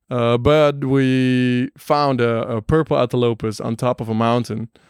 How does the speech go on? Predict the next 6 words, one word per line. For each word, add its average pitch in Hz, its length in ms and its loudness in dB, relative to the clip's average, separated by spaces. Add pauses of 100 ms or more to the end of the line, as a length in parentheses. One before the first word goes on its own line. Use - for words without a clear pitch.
(440)
Unfortunately, 135 1080 0
that, 123 340 -2 (200)
that 120 180 0
mountain 117 420 2
is 104 360 -4
not 113 460 0